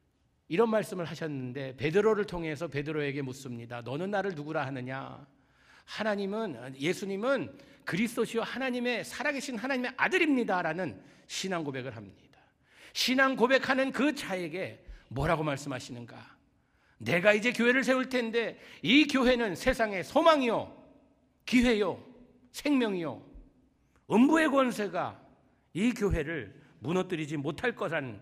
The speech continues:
선포를 하십니다. 교회가 할 일은요, 썩어져 가고 어두워져 가는 세상에 소망이 되는 것이요, 마지막 하나님의 기회라 여겨서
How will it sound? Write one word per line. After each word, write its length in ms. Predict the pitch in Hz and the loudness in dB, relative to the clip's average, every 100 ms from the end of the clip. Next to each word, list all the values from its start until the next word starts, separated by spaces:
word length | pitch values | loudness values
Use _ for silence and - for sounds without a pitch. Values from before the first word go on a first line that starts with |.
| - _ | -20 _
선포를 380 | - - 156 143 | -16 -12 -10 -10
하십니다. 500 | 139 143 - - _ _ _ _ _ _ _ _ _ _ _ _ _ _ _ _ _ - | -10 -14 -16 -18 _ _ _ _ _ _ _ _ _ _ _ _ _ _ _ _ _ -6
교회가 360 | 151 170 160 | 0 0 0
할 160 | 151 151 | -2 -4
일은요, 480 | 143 139 135 175 190 - _ _ _ _ _ _ | -4 -6 -6 -10 -14 -20 _ _ _ _ _ _
썩어져 460 | - - 226 208 190 | -8 0 2 2 2
가고 560 | 180 175 175 156 127 - | 0 -2 -2 -4 -4 -2
어두워져 440 | 160 180 202 180 | 0 4 4 2
가는 260 | 170 160 160 | 0 0 -2
세상에 640 | - 151 139 131 127 113 - _ _ _ | -6 -8 -8 -8 -10 -14 -20 _ _ _
소망이 480 | - - 160 151 139 | -12 -6 -4 -2 -4
되는 260 | 131 120 | -6 -8
것이요, 400 | 117 110 - 123 - _ _ _ _ _ _ _ _ _ _ _ | -10 -14 -16 -18 -20 _ _ _ _ _ _ _ _ _ _ _
마지막 560 | 107 135 170 233 233 - | 2 2 4 4 2 2
하나님의 360 | 254 254 262 | 2 4 4
기회라 520 | 254 262 285 190 123 | 4 2 4 2 0
여겨서 640 | 170 175 151 143 - 127 | -4 -4 -4 -4 -6 -8